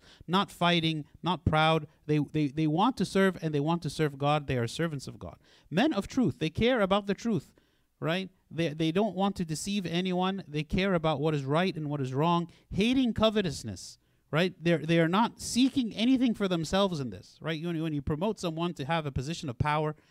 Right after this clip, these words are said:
like politicians, we see immediately in the life of politicians, they begin to take actions for their own best interest, right? Maybe not for the interest of their constituents, maybe not for the best interest of the people, because the power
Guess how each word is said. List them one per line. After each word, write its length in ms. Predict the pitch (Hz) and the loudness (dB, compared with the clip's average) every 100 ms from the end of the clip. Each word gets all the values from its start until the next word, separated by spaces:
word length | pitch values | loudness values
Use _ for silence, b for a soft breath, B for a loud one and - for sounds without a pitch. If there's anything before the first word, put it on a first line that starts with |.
| b b | b b
like 140 | - - | -12 -6
politicians, 760 | 156 143 165 - 156 147 143 _ _ _ _ | -6 -4 -6 -6 -8 -10 -12 _ _ _ _
we 80 | 143 | -10
see 180 | - 175 | -4 -4
immediately 640 | 160 190 185 135 113 107 _ - | -2 0 0 0 -4 -8 _ -10
in 100 | 143 | -6
the 100 | 135 | -2
life 220 | 160 180 | -2 -2
of 120 | 151 | -4
politicians, 640 | - 151 147 185 220 196 175 | -2 -2 -2 -4 -4 -6 -6
they 100 | 151 | -6
begin 260 | 156 208 | -4 -4
to 100 | 170 | -6
take 260 | 147 190 160 | -6 -6 -4
actions 400 | 170 180 208 196 | -6 -4 -8 -6
for 140 | 156 | -4
their 120 | 139 143 | -2 -2
own 220 | 180 170 | -2 -2
best 280 | 151 170 - | -4 -4 -6
interest, 520 | 175 - 214 - _ _ _ _ - | -6 -2 -4 -6 _ _ _ _ -6
right? 260 | 156 202 - b b | -4 -4 -10 b b
Maybe 280 | 151 196 202 | -2 0 2
not 220 | 175 175 | 0 -2
for 320 | - 170 196 160 | -2 0 0 0
the 160 | 147 | -2
interest 380 | 156 170 165 - | -4 -4 -6 -2
of 280 | 143 143 139 | 0 0 -4
their 120 | 139 135 | -6 -6
constituents, 680 | 131 - 185 - - - - | -6 -6 -8 -10 -18 -16 -10
maybe 240 | 151 165 | -6 -4
not 260 | 156 165 143 | -4 -4 -6
for 200 | 151 151 | -4 -4
the 100 | 131 | -2
best 260 | 151 - | -4 -4
interest 320 | 156 156 143 135 | -8 -6 -8 -8
of 60 | |
the 80 | 131 | -8
people, 340 | - 160 185 | -6 -6 -4
because 360 | 170 139 147 139 | -4 -4 -4 -4
the 80 | 135 | -4
power 440 | 147 170 202 214 | 0 2 2 0